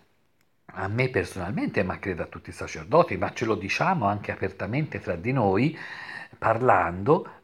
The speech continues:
eh, si sente dire chiaramente, eh, questo, cioè, "Ma perché Dio permette questo? Perché Dio, eh, vuole il male?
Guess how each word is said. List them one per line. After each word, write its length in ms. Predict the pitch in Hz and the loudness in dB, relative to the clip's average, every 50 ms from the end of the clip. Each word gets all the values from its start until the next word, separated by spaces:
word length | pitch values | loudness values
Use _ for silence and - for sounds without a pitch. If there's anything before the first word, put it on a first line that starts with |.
| - | -14
eh, 100 | - 113 - | -14 -12 -8
si 120 | - - | -4 -4
sente 420 | 170 - - 180 202 202 208 196 180 | 0 4 4 4 4 4 2 2 2
dire 500 | 139 139 139 139 139 139 143 139 135 - | 2 0 2 2 4 4 2 2 -2 -6
chiaramente, 920 | - - 127 127 131 127 120 113 110 110 107 104 - 120 110 107 107 - | -2 -2 0 2 2 2 2 2 -2 -2 -4 -4 -6 -4 -4 -4 -4 -6
eh, 160 | - 98 98 | -8 -10 -8
questo, 640 | - - 117 104 92 - - - - 85 82 78 - - - - - | -2 0 2 2 2 0 -4 -8 -8 -10 -10 -10 -14 -18 -18 -20 -16
cioè, 220 | - - - 104 - - | -8 -4 -4 -4 -2 -2
"Ma 260 | 120 139 151 170 196 202 | 2 4 6 6 6 4
perché 500 | - 220 214 220 214 - 208 196 190 165 | 4 4 4 4 4 4 4 4 4 4
Dio 360 | 160 175 175 165 160 147 151 | 2 4 6 8 8 8 8
permette 840 | 147 147 139 123 131 123 123 123 123 120 110 113 - _ - 98 | 6 4 4 4 2 0 0 0 0 -2 -2 -4 -10 _ -12 -12
questo? 640 | - - 90 82 76 - - - - - _ - - _ - - - - - _ | -10 -10 -10 -10 -12 -12 -14 -16 -18 -18 _ -20 -20 _ -20 -18 -18 -18 -10 _
Perché 560 | - 151 160 156 151 - - 170 165 147 123 | 4 4 6 6 4 2 2 2 2 2 0
Dio, 500 | 120 135 160 160 147 139 123 107 95 - - - - - - - | 0 2 4 4 6 8 8 6 6 2 -4 -12 -12 -14 -10 -4
eh, 560 | - 101 104 101 98 98 98 92 92 92 87 82 82 82 82 78 80 78 - - - - - - - | -2 0 0 2 2 0 0 0 -2 -4 -4 -6 -8 -12 -12 -14 -14 -16 -18 -18 -20 -20 -20 -20 -14
vuole 960 | 90 95 113 135 147 151 156 156 156 151 143 131 123 120 117 110 104 98 87 - - - _ _ _ | -6 2 8 10 12 12 12 12 12 12 12 10 10 10 8 8 6 4 0 -2 -12 -20 _ _ _
il 380 | _ 117 120 123 120 117 113 117 | _ -2 0 0 0 0 0 -2
male? 600 | 113 117 123 123 120 117 117 117 113 110 104 104 | 2 4 6 8 8 8 8 6 6 2 0 -2